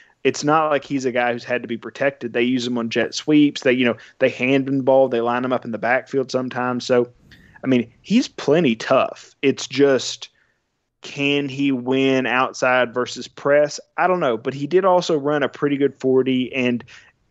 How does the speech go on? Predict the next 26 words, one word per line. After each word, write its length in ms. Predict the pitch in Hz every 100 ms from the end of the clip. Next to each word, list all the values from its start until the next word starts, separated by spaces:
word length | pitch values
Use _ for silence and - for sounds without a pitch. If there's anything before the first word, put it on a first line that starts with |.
| _ -
if 220 | 135 131
you're 120 | 156
spending 340 | 156 175 151 139
all 160 | 135
your 140 | 139 135
time 400 | 131 131 127 117
making 280 | 127 131
sure 200 | 120 131
you're 160 | 127 120
locking 400 | 120 123 120 123
down 180 | 123 123
Elijah 480 | 117 120 120 117 117
Moore, 380 | 113 123 131
then 380 | 113 120 117 113 -
somebody 540 | - - 165 151 139 135
else 120 | 131
should 160 | -
be 140 | 123 120
open 300 | 120 117 120
or 80 | 113
somebody 320 | 123 123 120
else 120 | 113
should 200 | - 104
make 180 | 117 113
a 60 |
play. 420 | 110 113 113 -